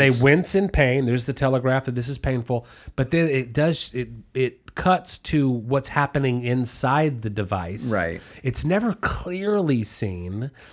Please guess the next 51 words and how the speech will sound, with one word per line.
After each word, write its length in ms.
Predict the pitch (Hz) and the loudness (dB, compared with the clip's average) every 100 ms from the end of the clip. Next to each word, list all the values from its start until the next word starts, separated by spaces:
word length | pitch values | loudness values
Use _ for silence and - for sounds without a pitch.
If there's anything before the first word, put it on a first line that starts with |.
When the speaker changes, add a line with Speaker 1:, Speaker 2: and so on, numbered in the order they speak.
| - - | -8 -2
Speaker 2:
but 160 | 131 | 0
there's 180 | 135 120 | 0 0
some 280 | - 131 151 | 0 0 -2
kind 280 | 151 147 151 | -2 0 -2
of 100 | 131 | 0
insect 580 | 127 127 123 127 127 - | 0 0 0 -2 -2 -4
inside 800 | 147 143 139 110 95 104 131 151 | -4 -2 0 0 -2 -4 -4 -4
Speaker 3:
Mm-hmm. 380 | 120 104 104 95 95 | -6 -4 -6 -4 0
Speaker 2:
that 240 | 123 120 | 0 2
is 220 | 117 110 | 0 -2
feeding 420 | - 143 151 147 | -2 -2 0 0
on 180 | 139 123 | 0 0
your 160 | 127 131 | 0 0
blood 400 | 123 120 117 117 | 0 0 0 0
and 120 | 113 | -2
then 100 | 107 | -4
transmitting 600 | - 131 123 123 123 117 | -2 -2 -2 -2 0 0
its 180 | 117 - | 0 0
own 480 | 120 113 113 113 104 | 2 2 0 0 0
whatevers 560 | 107 117 101 101 107 | 2 2 2 0 0
Speaker 3:
Yeah. 380 | 113 110 117 113 101 92 | 0 0 0 -2 -4 -8
Speaker 2:
to 240 | - 139 135 | -2 2 2
you. 760 | 117 123 180 127 110 107 139 - _ _ _ _ _ _ _ _ _ _ _ _ _ _ _ _ - | 0 0 2 2 2 0 -2 -6 _ _ _ _ _ _ _ _ _ _ _ _ _ _ _ _ -12
He, 120 | - | -8
he 120 | 135 135 | -4 2
does 220 | 175 175 | 2 2
it 80 | 135 | 2
one 280 | 135 180 208 | 4 4 4
time. 340 | 160 139 151 | 2 4 2
The 80 | 143 | 2
next 240 | 175 - | 0 0
day, 260 | 151 139 147 | 0 2 2
he 160 | 135 | 2
looks 300 | 123 139 - | 2 2 -2
ten 260 | - 160 151 | -2 0 2
years 300 | 131 120 107 | 2 2 2
younger. 480 | 113 107 101 120 147 | 2 2 0 0 2
The 80 | 120 | 4
Speaker 3:
Mm-hmm. 80 | |
Speaker 2:
wife 300 | 123 143 120 127 | 6 6 4 2
is 160 | 113 | 0
commenting 560 | - 127 123 120 131 123 | 2 2 4 0 0 0
on 140 | 120 | 0
how 240 | 117 123 117 | 0 0 0
his 120 | 110 | 0
sex-, 320 | - 123 - | -4 -4 -4
his 220 | 117 107 | -4 0
libido 520 | 123 120 135 117 110 110 | 0 2 4 4 4 4
is 140 | 95 | 2
up. 360 | 104 117 139 | 2 2 0
The, 60 | - | -2